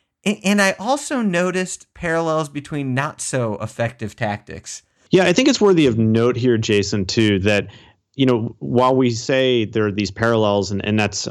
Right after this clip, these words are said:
Speaker 2: that's true, and, and one might say, "Well, you know, if you're, if, i-, in Christian witness, though, you know, the Holy Spirit is the one who converts." And that's true. Uh, the, that the Holy Spirit has to move in the hearts of men in order for them to,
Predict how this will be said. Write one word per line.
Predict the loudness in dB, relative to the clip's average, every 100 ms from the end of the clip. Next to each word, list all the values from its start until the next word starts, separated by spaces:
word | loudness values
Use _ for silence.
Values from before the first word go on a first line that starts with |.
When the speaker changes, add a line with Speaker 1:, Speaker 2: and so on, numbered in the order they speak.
| -6
Speaker 2:
that's | -4 -4
true, | -4 2 2 2 -4 -20 -6
and, | -4 0
and | 0 2
one | 2 2 0
might | 0 0
say, | 0 0
"Well, | 2 0 -2 -8 -20 _ -10
you | -6
know, | -2 -2 -2 -6 -4
if | -2 2
you're, | 4 6 4 4
if, | 0 -2 -8
i-, |
in | -6 -2 0 2 2
Christian | 2 2 4 4
witness, | 2 2 0 -2
though, | 0 2
you | 4 4 2
know, |
the | 0
Holy | 2 2 2
Spirit | 2 2 2
is | 0
the | 0
one | 0 2
who | 0
converts." | 0 0 0 0 -4
And | -2 0
that's | 2 0 -2
true. | 2 2 2 -4 -16 -20 _
Uh, | -2 0
the, | 2 0 0
that | 0 0 -2 -12 _ -4
the | 2 2
Holy | 4 4 4
Spirit | 2 0 2 0
has | -2 -2
to | 0
move | 2 2
in | 2
the | 2
hearts | 0 0 -2
of |
men | 0 2 2 0 -2 -8 -20 -2
in | 2
order | 4 4 4 2 0
for | -2 0
them | 2 0
to, | 0 2 2 2